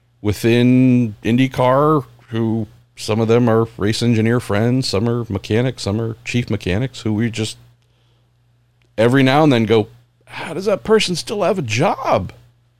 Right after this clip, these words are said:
It's not 'cause they're trying to be mean, but if a person has no history of success or excellence and yet keeps getting a job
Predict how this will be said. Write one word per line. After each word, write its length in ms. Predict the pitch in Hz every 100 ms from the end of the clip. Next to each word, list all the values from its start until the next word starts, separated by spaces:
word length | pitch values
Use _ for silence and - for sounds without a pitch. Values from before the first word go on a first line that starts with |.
| _ _ _ _ _ _ _ _
It's 80 |
not 160 | 139 185
'cause 140 | 185
they're 100 | 170
trying 180 | 143 180
to 40 | 170
be 160 | 151
mean, 500 | 127 226 294 262 277
but 280 | 196 185 - _ _ _ _ _ _ _ _ _ _ - - - _ _ _
if 140 | 143 139
a 60 |
person 380 | 123 185 220 202
has 280 | 160 156 127
no 440 | 131 156 170 202
history 580 | 180 170 - - 123 92
of 180 | 98 110
success 680 | - 110 - 117 87 - - - _ _ _ -
or 200 | 190 214
excellence 720 | 220 - 117 87 - - - - -
and 180 | 147 135
yet 260 | 147 -
keeps 360 | - 165 - -
getting 300 | 135 143 139
a 40 |
job 560 | 110 117 233 - 269